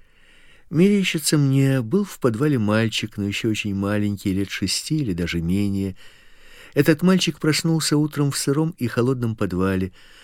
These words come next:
Одет он был в какой-то халатик и дрожал.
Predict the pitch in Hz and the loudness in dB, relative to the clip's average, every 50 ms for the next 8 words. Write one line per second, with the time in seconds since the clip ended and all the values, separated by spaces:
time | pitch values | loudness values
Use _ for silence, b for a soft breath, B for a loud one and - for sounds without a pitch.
0 | B B B B B B B B 131 127 135 165 156 - 151 151 143 123 151 151 | B B B B B B B B 2 4 4 4 4 2 0 0 2 4 4 4
1 | 143 139 - - 139 135 - 139 135 - 135 - - 139 143 165 165 - - 123 | 4 2 -2 -4 -6 -4 -2 -4 -4 -4 -6 -6 -4 -2 -2 -2 -4 -6 -8 -8
2 | - 127 123 120 117 107 101 87 - 80 80 80 82 80 80 78 | -6 -6 -4 -2 0 0 0 -2 -2 -2 -4 -4 -4 -6 -8 -10